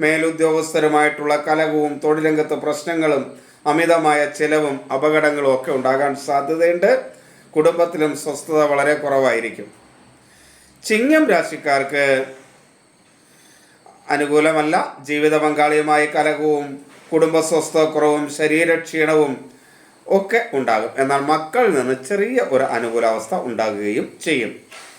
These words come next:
കന്നി രാശിക്കാരെ സംബന്ധിച്ചിടത്തോളം ഇവർക്ക് അനുകൂലമാണ്.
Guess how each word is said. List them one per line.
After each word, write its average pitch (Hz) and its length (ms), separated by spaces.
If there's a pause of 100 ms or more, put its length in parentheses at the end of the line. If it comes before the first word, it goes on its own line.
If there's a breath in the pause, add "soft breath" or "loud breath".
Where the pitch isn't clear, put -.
(220 loud breath)
കന്നി 226 380
രാശിക്കാരെ 160 680
സംബന്ധിച്ചിടത്തോളം 185 1120 (760 soft breath)
ഇവർക്ക് 143 380
അനുകൂലമാണ്. 156 1080